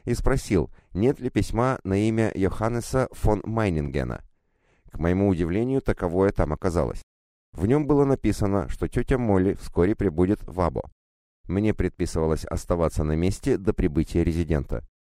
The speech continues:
Имя же Молли означало, что встреча состоится в соборе после четырех часов дня. В тот же день я зашел в собор, но там никого не оказалось.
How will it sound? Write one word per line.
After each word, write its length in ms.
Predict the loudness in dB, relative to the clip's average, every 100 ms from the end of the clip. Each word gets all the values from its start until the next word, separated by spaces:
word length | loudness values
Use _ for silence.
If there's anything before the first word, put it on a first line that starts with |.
| _ -2
Имя 260 | 2 4
же 140 | 4 2
Молли 420 | 2 2 2 0
означало, 680 | -2 -2 -2 -2 0 0 0
что 240 | 0 0 0
встреча 480 | 0 2 2 4 2
состоится 480 | 0 0 -2 0
в 60 | -4
соборе 500 | -2 0 4 4 2
после 440 | -2 0 0 -2
четырех 420 | -6 -2 0 0 -2
часов 360 | -4 -2 -4
дня. 200 | -4 -8 -8 _ _ _ _ _ _ _ _ _ _ -14
В 120 | -2
тот 160 | 0 2
же 120 | 2
день 280 | 4 2 4
я 100 | 2
зашел 320 | 2 2 0
в 80 | 2
собор, 380 | 0 2 0 -2 -8
но 220 | -2 -2
там 240 | 0 0 0
никого 300 | -2 0 0
не 80 | 0
оказалось. 520 | -2 -2 -2 -4